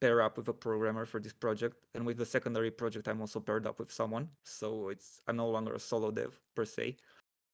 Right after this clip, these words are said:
Uh, but yeah, it's, it's, uh, a change of pace. And, you know, there's also the, I don't know, I, I've, I've been very distracted in general this year,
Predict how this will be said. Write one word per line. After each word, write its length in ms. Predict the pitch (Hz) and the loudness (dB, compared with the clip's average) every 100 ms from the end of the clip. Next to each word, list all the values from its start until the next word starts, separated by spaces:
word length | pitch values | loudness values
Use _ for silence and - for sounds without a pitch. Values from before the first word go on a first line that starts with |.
| _ _ _ | _ _ _
Uh, 260 | - 117 117 | 2 6 6
but 220 | 110 117 | 4 4
yeah, 160 | 165 151 | 8 8
it's, 260 | 120 - | 6 2
it's, 300 | 113 123 - | -2 -2 -2
uh, 320 | 123 117 117 107 _ - | 4 6 6 2 _ -6
a 60 | 127 | -6
change 320 | - 147 156 | -2 -2 -2
of 160 | 139 - | -4 0
pace. 540 | 135 120 139 - - - _ | 2 2 -2 -8 -10 -16 _
And, 280 | 120 120 120 | -4 -2 -2
you 60 | 123 | -2
know, 160 | 113 110 | 0 2
there's 220 | 117 120 | 2 4
also 340 | 120 120 120 | 2 2 -2
the, 680 | 110 113 110 110 110 113 110 - - - _ _ _ _ _ _ _ _ | 0 2 2 0 -2 -4 -8 -12 -18 -20 _ _ _ _ _ _ _ _
I 60 | - | 0
don't 120 | 123 | 2
know, 120 | 120 | 2
I, 160 | 101 92 - | 0 -2 2
I've, 220 | 135 135 - - - | 0 0 -8 -8 -2
I've 280 | 131 135 | -2 -2
been 160 | - 180 | -4 -2
very 260 | 147 160 147 | 2 2 2
distracted 840 | 113 - - 113 110 - 110 - | -2 -4 2 4 4 -2 -4 -4
in 120 | 113 | -6
general 460 | 107 110 107 110 107 | -2 0 0 0 -2
this 240 | 110 - | -4 -8
year, 320 | - 113 110 | -2 -2 -2